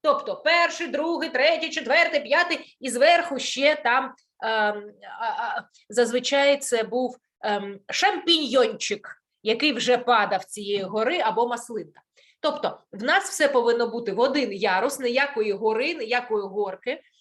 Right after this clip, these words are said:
І пер-, і перше, що ми з вами набираємо, це ми набираємо фрукти і овочі.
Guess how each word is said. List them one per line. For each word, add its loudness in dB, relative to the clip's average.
І -2
пер-, -2
і -6
перше, -4
що -8
ми -6
з -10
вами -2
набираємо, 0
це -6
ми -6
набираємо -4
фрукти -6
і -4
овочі. -2